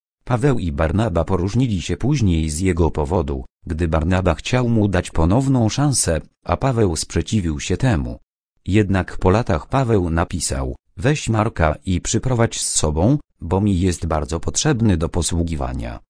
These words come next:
Drugi list do Tymoteusza cztery jedenaście. Jaka lekcja płynie z tego dla nas, gdy chodzi o osoby,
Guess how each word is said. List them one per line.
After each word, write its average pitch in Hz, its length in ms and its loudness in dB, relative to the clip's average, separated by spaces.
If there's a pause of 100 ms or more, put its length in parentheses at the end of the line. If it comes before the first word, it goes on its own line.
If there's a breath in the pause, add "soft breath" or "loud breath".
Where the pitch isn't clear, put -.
(360)
Drugi 95 400 2
list 90 340 -2
do 82 160 -2
Tymoteusza 95 640 0
cztery 78 460 -2 (220)
jedenaście. 98 840 0 (480)
Jaka 87 300 0
lekcja 113 420 0
płynie 87 360 0
z - 80 -6
tego 73 300 -2
dla 80 240 -2
nas, 64 360 -4 (220)
gdy 92 260 2
chodzi 120 380 0
o 85 100 2
osoby, 80 520 -4